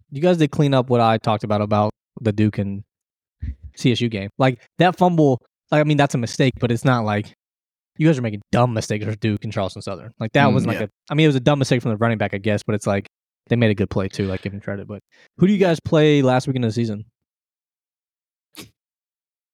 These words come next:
Speaker 2: We're at Carolina.
Speaker 1: Okay, <laughs> just checking.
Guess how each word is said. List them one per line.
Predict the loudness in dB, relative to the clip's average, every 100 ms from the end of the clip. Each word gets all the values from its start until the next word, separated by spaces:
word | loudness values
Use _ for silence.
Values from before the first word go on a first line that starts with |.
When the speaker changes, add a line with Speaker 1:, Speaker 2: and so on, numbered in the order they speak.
| _ _ _ -4
Speaker 2:
We're | 0
at | 0 -2
Carolina. | -6 -8 -4 0 0 0 -2
Speaker 1:
Okay, | 0 0 -4
<laughs> | -4 -6
just | -6 -6
checking. | -8 -8